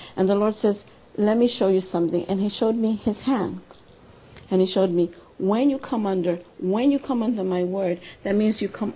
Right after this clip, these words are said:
under the shadow of the Most High. That means you come under protection.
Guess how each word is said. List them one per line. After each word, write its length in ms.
under 520
the 80
shadow 540
of 160
the 80
Most 380
High. 320
That 100
means 260
you 60
come 320
under 220
protection. 1000